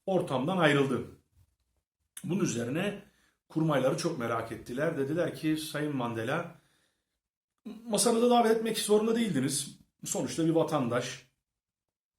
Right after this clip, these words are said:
Çağırdınız fakat kişi de son derece bundan mutlu olmadı. Rahatsız oldu. Hatta hemen hemen hiç sohbet bile etmedi. Neden?" dedi, "böyle bir sıkıntı oldu? Yani bunu bize anlatır mısınız?"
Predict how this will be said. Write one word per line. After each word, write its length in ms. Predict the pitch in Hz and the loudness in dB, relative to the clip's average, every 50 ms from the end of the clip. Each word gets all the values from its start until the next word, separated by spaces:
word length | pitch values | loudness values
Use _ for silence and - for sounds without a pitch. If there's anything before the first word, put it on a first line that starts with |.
| _ _ _ - _ _ _ _ _ _ | _ _ _ -20 _ _ _ _ _ _
Çağırdınız 580 | - - 165 190 214 214 208 226 262 254 - - | -4 2 4 6 6 6 6 4 4 4 2 2
fakat 360 | - 208 - 254 254 254 - | 0 0 0 0 -2 -2 -4
kişi 280 | - - 175 - 262 240 | -8 -8 -6 -6 -4 -2
de 80 | 294 254 | -2 -2
son 300 | - - 247 247 240 226 | 0 0 2 2 2 2
derece 340 | 233 220 220 202 226 196 | 2 2 2 0 0 0
bundan 260 | 214 220 226 240 247 233 | 0 0 0 2 2 2
mutlu 280 | 226 - - - 269 | 0 -2 -4 -2 -2
olmadı. 600 | 294 294 240 180 143 - 120 131 170 - - - _ _ _ _ _ _ _ _ _ - | 0 2 2 2 2 2 0 -2 -6 -8 -10 -16 _ _ _ _ _ _ _ _ _ -4
Rahatsız 420 | 135 151 190 214 214 - 240 214 240 | -2 0 0 2 0 0 0 2 2
oldu. 260 | 196 147 127 156 165 | 2 2 4 2 0
Hatta 300 | 190 185 - - 220 208 | 0 -2 -2 -2 0 0
hemen 180 | 226 226 226 | 0 0 0
hemen 200 | 226 226 233 247 | 0 0 0 0
hiç 80 | 240 - | -2 -2
sohbet 500 | - - 247 208 - - 285 - - - | -4 -4 -4 -4 -2 -4 -4 -4 -4 -2
bile 160 | 185 170 156 | -2 0 0
etmedi. 640 | 135 135 - - 139 123 123 120 113 107 - - - _ _ _ _ _ _ _ _ _ _ _ _ _ _ _ - - - | -2 -4 -4 -4 -4 -4 -2 -4 -4 -6 -8 -14 -20 _ _ _ _ _ _ _ _ _ _ _ _ _ _ _ -20 -6 -4
Neden?" 440 | 135 139 165 208 226 214 175 147 | -4 -2 0 0 0 0 0 -2
dedi, 360 | 127 120 117 120 117 113 104 110 | -2 -2 -2 -2 -2 -2 -2 -4
"böyle 220 | 117 117 117 110 | -6 -6 -6 -6
bir 60 | 104 | -6
sıkıntı 420 | - - - - 117 110 104 - 110 | -6 -6 -6 -8 -10 -12 -12 -10 -12
oldu? 200 | 110 107 107 113 | -10 -8 -6 -4
Yani 260 | 127 135 139 131 135 | -4 -2 -2 -2 -2
bunu 100 | 160 165 | -4 -4
bize 140 | 151 - 180 | -4 -4 -4
anlatır 320 | 170 156 156 147 - 151 | -2 -2 -2 -4 -4 -6
mısınız?" 520 | 131 117 104 - - 95 90 - - - | -8 -6 -8 -8 -12 -14 -16 -16 -16 -18